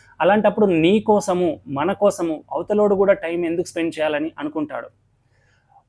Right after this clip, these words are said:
ఒకనాడు వానికి వచ్చిన కష్టానికి నువ్వు పెట్టిన టైమ్, వాడి మీద నువ్వు చూపించిన కన్సర్న్, అది ఎక్కడికి పోదు. వాడు రేపొద్దున మనకు కూడా ఆ కన్సర్న్ చూపిస్తాడు. మనం ఎవరికి ఏం చెయ్యం, మనం ఎవరి విషయాల్లో ఏం హెల్ప్ చేయం.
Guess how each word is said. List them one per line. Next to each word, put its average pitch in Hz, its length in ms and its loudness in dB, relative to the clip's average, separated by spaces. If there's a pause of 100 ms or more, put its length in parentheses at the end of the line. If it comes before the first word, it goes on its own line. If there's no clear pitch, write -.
(140)
ఒకనాడు 165 460 2
వానికి 175 320 2
వచ్చిన 165 200 -4
కష్టానికి 175 580 -2
నువ్వు 156 160 0
పెట్టిన 151 320 -6
టైమ్, 160 440 -2 (360)
వాడి 143 280 0
మీద 160 220 2
నువ్వు 175 260 0
చూపించిన 151 340 -6 (100)
కన్సర్న్, 170 420 -2 (480)
అది 156 200 -4
ఎక్కడికి 160 380 0
పోదు. 139 400 -4
వాడు 147 340 2
రేపొద్దున 151 420 -2
మనకు 160 360 -6
కూడా 160 440 0
ఆ 151 80 -6
కన్సర్న్ 151 520 -6
చూపిస్తాడు. 131 460 -8 (680)
మనం 180 200 0
ఎవరికి 196 420 2
ఏం 180 320 2
చెయ్యం, 147 280 -2 (160)
మనం 156 160 -2
ఎవరి 160 340 4
విషయాల్లో 180 480 0
ఏం 160 300 0
హెల్ప్ 151 420 -4
చేయం. 143 200 -2